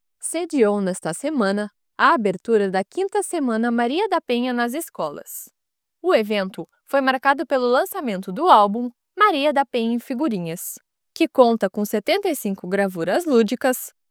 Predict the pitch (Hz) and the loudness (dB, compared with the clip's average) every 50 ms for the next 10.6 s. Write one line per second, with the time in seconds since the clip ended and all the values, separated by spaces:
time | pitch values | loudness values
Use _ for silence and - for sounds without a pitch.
0 | _ - 196 202 - 220 208 208 214 208 196 196 208 185 196 196 - 196 180 190 | _ -4 -4 -2 0 0 0 2 2 0 -2 -2 -4 -4 -4 -2 0 0 0 2
1 | 196 185 190 226 349 - 415 381 - - - 190 175 175 190 - - - 381 480 | 0 0 0 0 2 2 2 0 2 0 -2 -2 -2 -4 -6 -8 -6 -6 -8 -6
2 | 480 - 330 262 - - 208 190 - 185 185 185 170 185 185 196 277 370 381 277 | -4 -2 -2 -2 0 -2 -2 -2 -2 -4 -6 -4 -4 -4 -4 0 0 2 2 2
3 | 208 214 226 - 233 196 185 170 165 165 165 165 160 160 160 156 156 226 269 - | 2 0 0 -2 -2 -2 -2 -2 -2 -2 -4 -4 -4 -4 -4 -2 0 0 0 2
4 | 269 220 196 196 196 202 - _ _ _ _ _ _ 233 285 359 339 - - 214 | 2 2 2 0 -2 -4 -6 _ _ _ _ _ _ 0 2 2 2 2 2 2
5 | 190 214 214 208 - - 214 - - 330 330 254 196 190 208 202 208 180 214 240 | 4 4 2 2 -2 -6 -6 -2 0 0 2 2 2 0 0 -2 -2 0 0 2
6 | 254 226 180 165 170 - - 156 - _ _ _ _ _ _ _ _ _ _ _ | 2 0 -2 -4 -8 -10 -12 -14 -14 _ _ _ _ _ _ _ _ _ _ _
7 | - - 320 262 220 - - - 240 226 202 180 190 _ _ _ _ _ - - | 4 6 6 6 4 0 -4 -6 -4 -4 -4 -6 -8 _ _ _ _ _ 2 4
8 | 254 240 214 214 240 240 220 214 196 208 226 202 214 208 - 220 208 208 202 - | 4 4 4 2 -2 0 0 0 0 0 0 0 0 0 0 0 -2 -2 -2 0
9 | - 392 415 415 349 - - 226 208 214 269 - - 277 208 202 202 190 - - | 0 2 2 2 0 0 0 0 0 0 -2 -2 0 0 0 0 -2 -8 -10 -10
10 | - 180 175 - - 285 330 - 247 220 220 262 | -8 -8 -6 -2 -2 0 2 6 6 6 6 4